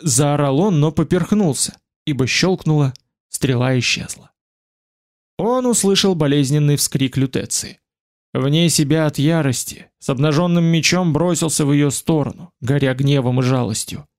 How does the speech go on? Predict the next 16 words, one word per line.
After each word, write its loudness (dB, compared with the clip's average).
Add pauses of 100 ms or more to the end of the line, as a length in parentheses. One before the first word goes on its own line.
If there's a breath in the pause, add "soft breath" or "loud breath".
(800)
Вожак -2
вскинул 0
руки, -2 (580)
словно 0
пытался 0
ухватиться 0
за 0
низкие 0
тучи. -2 (500)
В -4
одной 0
руке 2
все 0
еще 2
блестел 0
нож. -8